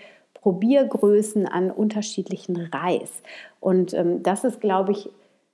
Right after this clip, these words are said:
mit dem, der jetzt als nächstes kommen wird, der Kalender, der am gesündesten ist. Also da kann man gar nichts falsch machen, äh, mit seiner Gesundheit. Also Reis,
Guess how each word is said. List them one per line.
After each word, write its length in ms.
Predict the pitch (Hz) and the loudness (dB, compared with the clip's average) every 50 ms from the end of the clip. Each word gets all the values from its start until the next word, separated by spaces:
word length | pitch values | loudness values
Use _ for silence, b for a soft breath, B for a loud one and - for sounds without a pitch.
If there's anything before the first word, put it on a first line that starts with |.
| b _ _ | b _ _
mit 260 | 202 214 226 220 220 | 0 2 2 2 2
dem, 220 | 226 240 247 247 214 | 2 4 4 6 6
der 140 | 208 185 | 6 4
jetzt 220 | 190 190 190 190 - | 4 4 2 0 0
als 240 | - 180 180 - - | -2 -2 -2 2 4
nächstes 480 | 226 254 311 381 - - 214 208 - | 6 6 6 4 4 2 0 0 0
kommen 340 | - - 190 185 185 185 175 | 2 4 4 4 4 4 4
wird, 220 | 185 208 214 214 - - _ _ _ _ _ _ _ - | 4 2 2 0 -8 -16 _ _ _ _ _ _ _ 4
der 200 | 190 190 214 220 | 4 6 6 4
Kalender, 520 | 214 - 202 196 185 180 175 180 180 170 | 2 2 2 4 6 6 4 2 0 -2
der 200 | 165 180 165 - | -2 -2 -4 -4
am 140 | 175 165 165 | -4 -4 -4
gesündesten 720 | 170 165 170 - 196 190 185 175 165 165 - - - 180 | -4 -6 -2 0 2 2 4 2 0 -2 -4 -6 -6 -4
ist. 200 | 151 160 165 - | -4 -4 -4 -2
Also 200 | 131 165 170 180 | -2 0 0 0
da 140 | 175 202 190 | 0 0 -2
kann 240 | - - - 214 208 | -2 -2 0 0 2
man 180 | 196 190 190 | 4 2 2
gar 260 | 185 - 165 170 196 208 | 2 0 0 0 0 0
nichts 360 | 220 214 220 - - - - | 0 -2 -4 -6 -10 -12 -10
falsch 400 | - 208 190 185 202 202 - - | -4 0 2 2 2 2 0 -2
machen, 500 | 196 185 185 - 190 190 185 180 - - | -2 -2 0 0 0 0 0 -2 -4 -4
äh, 200 | 185 - - - | -4 -4 -4 -2
mit 240 | - 185 185 180 - | -2 -2 -2 0 0
seiner 260 | 190 180 180 - 175 | 0 0 2 2 0
Gesundheit. 580 | 190 185 175 - 175 170 175 - 180 165 - | 0 0 0 0 0 0 0 -2 -6 -6 -6
Also 200 | - 160 165 180 | -8 -6 -6 -6
Reis, 400 | 170 - 139 143 160 170 180 - | -6 -6 -8 -6 -6 -6 -6 -4